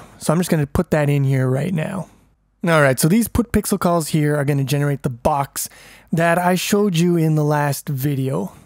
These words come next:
These ones are generating the, uh, the reticle. Now we gotta select between them using if. So first things first, we're gonna, let's get rid of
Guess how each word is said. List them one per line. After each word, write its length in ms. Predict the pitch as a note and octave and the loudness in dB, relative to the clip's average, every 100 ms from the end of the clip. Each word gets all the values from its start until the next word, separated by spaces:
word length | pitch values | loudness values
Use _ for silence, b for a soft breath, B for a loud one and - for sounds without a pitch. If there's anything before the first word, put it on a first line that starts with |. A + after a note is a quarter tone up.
| - | -6
These 160 | D3+ | -4
ones 160 | D#3 D3 | -2 -2
are 40 | |
generating 520 | C#3+ D3+ D3 C#3+ D3 | -2 -2 -2 -2 -2
the, 380 | C#3 D3 C#3+ D3+ | -2 -2 -2 -2
uh, 320 | D3+ D3 D3 C#3+ b b b b | -2 -2 -4 -6 b b b b
the 80 | E3+ | -2
reticle. 440 | F#3 D#3 D#3 D#3 | 0 0 -2 -2
Now 140 | D#3+ | -2
we 60 | E3+ | 0
gotta 160 | E3+ D#3 | -2 -4
select 540 | - F3+ F3+ F#3+ - | -4 -4 -2 -4 -6
between 520 | D3 - - A#3+ A3+ | -8 -6 -4 0 0
them 300 | D3+ C3+ C3+ - B B B B B | 0 0 -2 -6 B B B B B
using 480 | D#3 D#3+ D3 D#3 E3 - | -2 -2 0 0 -2 -2
if. 420 | C3+ C3+ - - - | -4 -4 -8 -20 -20
So 180 | - D#3 | -10 -8
first 280 | - B3 - | -4 -4 -2
things 220 | A3 F#3+ | -2 -2
first, 560 | - - D#3 D#3 - - | -4 -4 -2 -2 -8 -8
we're 200 | E3 D3+ | -6 -4
gonna, 440 | C#3+ G3 F#3+ F#3+ - - _ _ _ b b b b b b - | -4 -2 -2 -2 -6 -20 _ _ _ b b b b b b -8
let's 220 | F#3+ - | -8 -6
get 180 | F3 G3+ | -8 -4
rid 160 | G3+ G3+ | -2 -2
of 240 | E3+ - | -4 -8